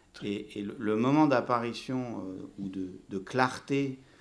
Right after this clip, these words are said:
de ce sujet moderne, il, il se distingue, il se dissocie du religieux, et c'est effectivement dans les années où Descartes écrit.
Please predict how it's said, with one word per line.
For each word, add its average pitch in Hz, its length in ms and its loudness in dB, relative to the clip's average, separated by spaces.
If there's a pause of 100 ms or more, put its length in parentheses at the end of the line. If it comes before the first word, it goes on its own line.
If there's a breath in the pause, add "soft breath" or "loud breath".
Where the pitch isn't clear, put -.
(160 loud breath)
de 98 80 -8
ce - 180 -8
sujet 127 400 -2
moderne, 120 520 0 (1400 loud breath)
il, 104 280 -2
il 101 140 -4
se 98 200 -8
distingue, 127 680 2
il 104 120 -4
se 104 160 -8
dissocie 127 640 -2
du 117 120 -4
religieux, 107 800 0
et 101 100 -6
c'est 131 360 0
effectivement 113 560 -2
dans 113 120 0
les 101 200 0
années 110 280 0
où 110 60 -2
Descartes 101 460 -4
écrit. 135 340 -10